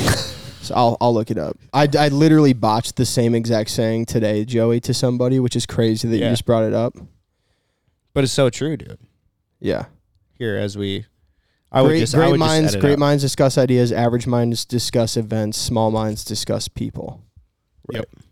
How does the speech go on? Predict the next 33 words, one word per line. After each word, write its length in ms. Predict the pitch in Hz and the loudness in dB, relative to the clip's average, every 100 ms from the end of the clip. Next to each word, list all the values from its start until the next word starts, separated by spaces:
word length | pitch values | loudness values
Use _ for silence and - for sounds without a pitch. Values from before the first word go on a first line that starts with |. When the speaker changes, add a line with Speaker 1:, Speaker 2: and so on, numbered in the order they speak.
| _ _ | _ _
Speaker 3:
That's 140 | 117 - | -16 -12
right. 200 | 104 107 _ _ _ _ _ _ _ _ _ _ - - - | -12 -12 _ _ _ _ _ _ _ _ _ _ -20 -12 -2
Speaker 1:
Yeah, 100 | 131 | 0
so 140 | 135 | 2
I 80 | 120 | 4
would 180 | 160 143 | 4 2
say, 200 | 147 135 | 2 2
like, 420 | 120 113 110 - _ _ _ - | 2 -2 -6 -14 _ _ _ -6
that 140 | 127 | 0
is 160 | 135 113 | 0 0
very 300 | 117 139 131 | 0 2 2
infectious. 600 | 113 - 123 - 104 - | -2 -2 -4 -4 -8 -4
Like, 220 | 117 110 | -2 -2
when, 180 | 127 117 | -2 -2
Speaker 3:
Yeah. 40 | - | -4
Speaker 1:
when 240 | 127 127 123 | -2 0 4
we, 300 | 147 139 - _ _ 127 | 4 4 2 _ _ 0
I 40 | |
mean, 180 | 135 135 | 4 6
even 220 | 147 139 | 6 4
the 60 | 127 | 2
very 240 | 117 127 | 2 2
beginning, 420 | 117 117 127 113 | 2 0 0 0
like, 200 | 113 107 | -2 -4
the 80 | - | -4
conversations 600 | - 135 123 139 127 120 | -2 0 2 2 2 0
we 160 | 110 127 | 2 4
had, 200 | 139 135 | 6 6
it 40 | |
was 140 | 123 117 | 4 4
very 220 | 131 123 | 2 4
much 260 | 120 117 - | 2 0 0
more, 400 | 120 117 117 | 0 2 2